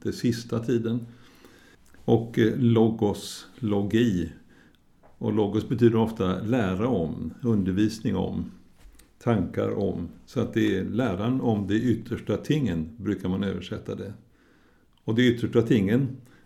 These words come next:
det är ju en judisk tanke ursprungligen som finns redan i Gamla testamentet, särskilt hos de senare profeterna, att till slut ska det komma en tid då Guds rike finns på jorden. Då Gud ska ha väldet,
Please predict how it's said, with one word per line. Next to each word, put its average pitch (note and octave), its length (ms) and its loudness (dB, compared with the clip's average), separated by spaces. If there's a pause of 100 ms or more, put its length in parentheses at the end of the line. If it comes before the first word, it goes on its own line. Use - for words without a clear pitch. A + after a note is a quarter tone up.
det - 80 0
är G2 40 2
ju F#2+ 120 -2
en G2+ 60 -2
judisk G2+ 480 2
tanke B2 280 0
ursprungligen A#2 600 0
som A2+ 220 -2
finns A2 280 0
redan G2 280 0
i F2 60 -4
Gamla F#2+ 300 -2
testamentet, F2+ 960 -4 (360)
särskilt G#2+ 420 -2
hos - 200 -4
de F#2+ 120 -2
senare F#2 380 2
profeterna, F#2 720 -4 (560)
att A2+ 200 -2
till A2 180 0
slut - 380 4
ska - 160 -2
det A2 80 0
komma F#2 360 -2
en F2+ 140 -2
tid F2 300 -2 (520)
då G#2 220 2
Guds F#2 500 -2
rike G2+ 560 -2
finns F#2 380 -2
på - 140 -6
jorden. A2 380 0 (1080)
Då A2 100 0
Gud A#2 300 6
ska G#2+ 160 0
ha F#2+ 140 0
väldet, A#2+ 760 2